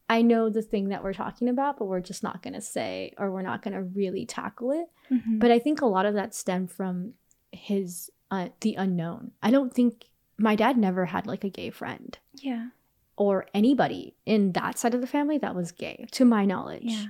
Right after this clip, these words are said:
Speaker 1: I didn't have, like, gay uncles or gay aunts, eh, or any, uh, gay friends that he
Speaker 2: Mm-hmm.
Speaker 1: would bring around. They were very traditional, like, Catholic traditional.
Speaker 2: Yeah.
Speaker 1: Um, first generation, like, that's just what it was. And so I think there was,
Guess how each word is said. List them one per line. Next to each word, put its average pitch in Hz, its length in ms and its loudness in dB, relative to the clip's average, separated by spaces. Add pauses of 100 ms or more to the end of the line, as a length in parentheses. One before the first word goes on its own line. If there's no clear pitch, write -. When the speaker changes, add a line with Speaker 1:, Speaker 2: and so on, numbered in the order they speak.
Speaker 1:
I 220 80 4
didn't 214 160 4 (100)
have, 190 180 -4
like, - 220 -8
gay 190 160 -2
uncles 190 480 -4
or 185 60 -4
gay 185 200 -4
aunts, 185 540 -6 (880)
eh, 151 180 -4
or 233 220 2
any, 254 340 4
uh, 190 80 -4
gay 190 160 0
friends 202 580 -2
that - 220 -2
he 254 80 -4
Speaker 2:
Mm-hmm. 226 260 2
Speaker 1:
would 180 100 2
bring 190 180 0
around. 185 460 0
They 196 120 2
were 214 140 2
very 175 500 -2
traditional, - 540 -10
like, 233 160 -10
Catholic - 540 -14
traditional. - 920 -12
Speaker 2:
Yeah. 262 280 -4 (760)
Speaker 1:
Um, 185 440 -2 (300)
first 190 240 -2
generation, 180 600 -2
like, 196 180 -6
that's - 240 -8
just - 180 -8
what 196 120 -8
it - 100 -16
was. 180 580 -6
And 180 400 -6 (280)
so 185 480 -4 (440)
I 202 120 -4
think 208 260 -4
there 220 160 0
was, 202 340 -4